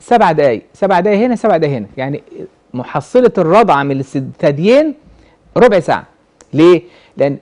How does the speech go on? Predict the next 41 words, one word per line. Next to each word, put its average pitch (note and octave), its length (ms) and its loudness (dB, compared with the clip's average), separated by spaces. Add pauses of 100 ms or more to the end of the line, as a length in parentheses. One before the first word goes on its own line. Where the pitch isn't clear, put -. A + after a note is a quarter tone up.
(200)
ب-، C3+ 380 -8
بفضل G#3+ 420 0
الله F#3 280 0
الولاد E3 440 0
بي-، F3+ 100 2
لما D#3 140 -2
يتحط A3+ 280 -2
على F3+ 120 0
صدر G3 300 2
امهم B3 360 2 (300)
بيفض G3 500 2
صدر A3+ 440 2
امه، C4+ 320 -2 (180)
ده G3+ 200 2
في G3+ 140 -4
سبع A#3+ 300 2
دقائق A#3+ 240 4
وده A3 140 2
في - 80 -10
سبع F#3 220 2
دقائق، B2 260 0 (400)
نقول F3+ 140 0
لي D#3 120 -2 (120)
عشر E3+ 400 0
دقائق C#3+ 300 0 (180)
اقصاها، C3 460 -6 (280)
يعني C3 220 -6
بما E3 340 0
لا E3+ 100 4
يزيد D#3+ 340 2
عن B2+ 240 -10 (100)
تلت G#3+ 240 -2
ساعه، B3 300 0
من D#3+ 260 -6
ربع G#3 260 0
لتلت G3 300 -4
ساعه. C3 260 -8 (460)
بعد B3 380 4
ربع A#3 240 2
ساعه A#3 200 0
ده A3+ 260 -2